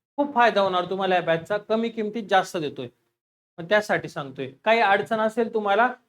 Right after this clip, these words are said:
तर बघा, हा इथे माझा नंबर आहे, ह्या नंबरला तुम्ही मला WhatsApp-ला मेसेज करू शकता, एट थ्री टू नाईन सिक्स झिरो थ्री झिरो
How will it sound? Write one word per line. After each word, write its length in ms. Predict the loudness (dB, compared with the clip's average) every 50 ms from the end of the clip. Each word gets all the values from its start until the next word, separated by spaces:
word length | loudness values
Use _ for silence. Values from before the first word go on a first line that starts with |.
| _ -6
तर 60 | 0
बघा, 240 | 2 2 4 4 2
हा 100 | 2 2
इथे 200 | 0 0 -2 -2
माझा 240 | 0 0 0 0
नंबर 380 | 0 0 0 0 2 2 4 4
आहे, 80 | 4 2
ह्या 300 | 0 -2 -8 _ -10 -10
नंबरला 400 | -8 -10 -6 -2 -2 0 0 0
तुम्ही 220 | -2 -4 -4 -4
मला 180 | -2 -2 0 0
WhatsApp-ला 500 | 2 0 0 0 -2 -6 -8 -6 -6 -6
मेसेज 380 | -4 -4 -4 -4 -4 -10 -14 -10
करू 200 | -8 -6 -6 -6
शकता, 400 | -6 -6 -8 -8 -6 -6 -6 -6 -6 -8 _ _ _ _ -6
एट 300 | -4 -2 -2 -2 -4 -6
थ्री 180 | -6 -6 -6 -6 -8 -10 -10
टू 180 | -8 -6 -6 -4
नाईन 320 | -2 0 0 0 0 -2 -6 -12 -20 _ _ _ -18
सिक्स 340 | -8 -4 -4 -4 -4 -6 -4
झिरो 300 | -2 0 2 4 4 2 2 -2 -6 -6
थ्री 180 | -4 -4 -4 -4
झिरो 360 | -6 -6 -2 2 2 2 2